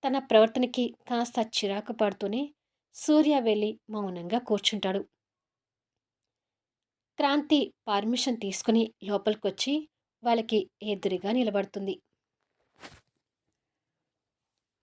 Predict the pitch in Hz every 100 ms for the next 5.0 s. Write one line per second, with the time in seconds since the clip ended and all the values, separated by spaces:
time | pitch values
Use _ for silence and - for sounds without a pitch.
0 | _ _ _ _ _ _ _ _ _ _
1 | _ _ _ _ _ _ _ 233 226 220
2 | - 196 202 202 - 240 220 - _ -
3 | 208 220 226 254 247 240 - _ - 196
4 | 220 247 226 220 226 226 220 - 220